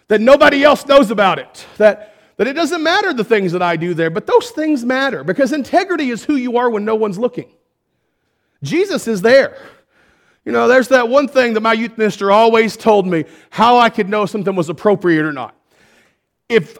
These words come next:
I was doing that when Jesus came back, would I be okay with it? The things that you do within your home, if you were doing them when Jesus came back, are you okay with that? Would you be okay for him to find you that way?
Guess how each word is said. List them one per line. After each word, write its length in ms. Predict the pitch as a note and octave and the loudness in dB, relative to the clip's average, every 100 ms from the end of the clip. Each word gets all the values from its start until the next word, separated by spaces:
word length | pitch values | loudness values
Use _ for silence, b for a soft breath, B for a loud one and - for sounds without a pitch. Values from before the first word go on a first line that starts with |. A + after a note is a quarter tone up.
| - | 0
I 260 | C4 E4+ | 2 2
was 240 | E4+ D4+ F#3 | 2 -2 0
doing 380 | D4+ D#4+ C#4 | 0 2 2
that 240 | A#3 A3+ A3 | 2 0 0
when 180 | G#3 F3+ | -4 -2
Jesus 480 | G3+ C#4+ A#3+ C#4+ | -2 0 0 -6
came 320 | - - A#3+ A3 | -6 -4 -2 0
back, 300 | A3+ G3 F3 | 0 -2 -2
would 100 | F3 | -2
I 80 | |
be 220 | E3 F3 E3 | -2 -2 -4
okay 240 | D#3+ D#3 | -4 -8
with 180 | A#2+ F#2 | -10 -18
it? 80 | _ _ _ _ _ _ _ _ _ _ _ _ _ _ _ _ _ _ _ _ _ _ _ | _ _ _ _ _ _ _ _ _ _ _ _ _ _ _ _ _ _ _ _ _ _ _
The 120 | F#3 | -14
things 320 | F#3 C#4 D#4 | -4 -2 -2
that 100 | C4 | -6
you 160 | A#3 A#3+ | -6 -4
do 420 | G3 B3+ A3+ G#3+ - - | -2 -2 0 -4 -4 2
within 340 | G3 G#3+ A3+ | 4 4 0
your 240 | A3 G#3+ | 4 4
home, 320 | F3 G3 C3+ A#2+ B B _ _ _ _ _ | 6 4 2 -10 B B _ _ _ _ _
if 140 | - E3+ | -8 -4
you 120 | C4 | -4
were 100 | B3 | -2
doing 260 | A3 C#4 G#3 | -2 -2 -2
them 140 | G3 | -4
when 100 | F#3 | -4
Jesus 300 | E3+ G#3 G3+ | -6 -8 -8
came 200 | - F#3+ | -4 -4
back, 240 | G3+ A3+ | -2 -4
are 40 | E3 | -6
you 160 | F#3+ | -4
okay 240 | G3+ - G#3+ | -4 -2 -6
with 140 | G#3 | -6
that? 280 | A3+ A3 _ _ _ _ _ _ _ _ _ | -8 -12 _ _ _ _ _ _ _ _ _
Would 140 | F3 | -4
you 80 | F3 | -4
be 140 | G#3+ G#3+ | -4 -4
okay 300 | - G3+ G3+ | -2 0 0
for 120 | G3 | 0
him 100 | F3+ | -4
to 80 | D#3+ | -4
find 260 | F#3 F#3 | -4 -4
you 100 | F3 | -2
that 200 | F#3 F#3 | -2 0
way? 260 | F3+ F#3 | 0 0